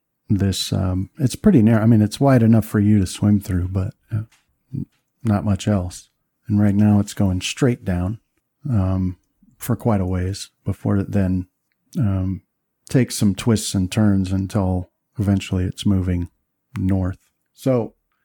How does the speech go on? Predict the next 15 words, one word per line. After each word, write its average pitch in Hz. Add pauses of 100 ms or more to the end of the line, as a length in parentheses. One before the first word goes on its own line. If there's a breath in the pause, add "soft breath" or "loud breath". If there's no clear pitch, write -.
(100)
it's 131
at 127
this -
point 131 (400)
that, 117 (220)
um, 107 (400)
once 117
it 113
starts 127
moving 107
north, 107 (420)
that 110
you 117
realize 110 (180)
somehow 113